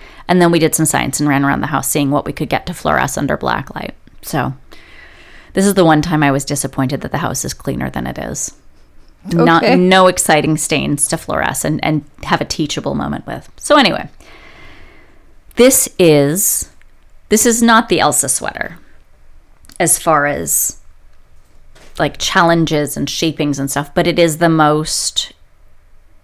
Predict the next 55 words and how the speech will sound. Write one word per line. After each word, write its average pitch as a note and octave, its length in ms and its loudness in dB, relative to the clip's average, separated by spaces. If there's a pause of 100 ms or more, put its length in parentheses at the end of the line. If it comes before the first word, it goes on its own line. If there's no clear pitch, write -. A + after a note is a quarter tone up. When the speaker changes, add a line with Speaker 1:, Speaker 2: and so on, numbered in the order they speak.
(300)
Speaker 1:
three-dimensional F3 1000 0
thing C#4 280 2
that C4 100 0
I've C4 140 2
had C4+ 180 -2
to C4+ 60 0
plan. C#4 400 2 (200)
Speaker 2:
Mm-hmm. A#3 720 4
Speaker 1:
Does A#3 160 -2
that B3+ 140 4
make C#4+ 180 2
sense? D4+ 320 0
Speaker 2:
Yep. C4 280 2 (300)
Speaker 1:
So - 140 2
it A#3 140 4
still B3+ 200 2
feels A3 320 2
like D#3+ 200 2
leveling D3+ 500 2
up C#3+ 120 2
my D#3 120 0
knitting D3 340 0
a C#3 80 -4
bit, E3 520 -4 (160)
but F3 120 2
I'm E3 160 2
delighted D#3 500 0
that D#3 100 -4
I'm D#3 160 0
able D3+ 320 -4
to D3+ 140 -12
do D3 160 -6
something C#3+ 600 -4 (160)
that D3+ 100 -12
I D#3 60 -8
hope D#3 300 -8
he's - 180 -6
gonna - 180 -6
love. - 300 -10
And F3 140 -4
it, - 120 -8
it's - 180 -10
supposed G3+ 300 -2
to E3+ 80 -4
rain C#3+ 220 0
on A2+ 140 -2
Friday, - 320 -6
so - 100 -6
I'm C#3 80 -4
kinda F3 180 -6
hoping C#3+ 240 -4
I C3 120 -6
can C#3 160 -10
get C3+ 160 -6
him - 220 -6